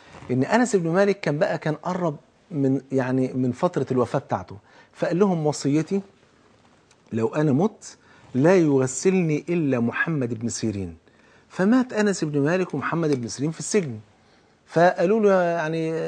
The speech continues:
أنس بن مالك كان موصي إن أنت تغسله". قال لهم: "طب أنا مسجون". فاستأذنوا الوالي، والي المدينة، فأذن له بالخروج عشان يغسل أنس بن مالك.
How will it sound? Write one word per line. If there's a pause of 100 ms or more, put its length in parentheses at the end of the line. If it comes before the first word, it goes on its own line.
(180)
أنس
بن
مالك
كان
موصي
إن
أنت
تغسله". (320)
قال
لهم:
"طب
أنا
مسجون". (460)
فاستأذنوا
الوالي، (100)
والي
المدينة،
فأذن
له
بالخروج
عشان
يغسل (360)
أنس
بن
مالك.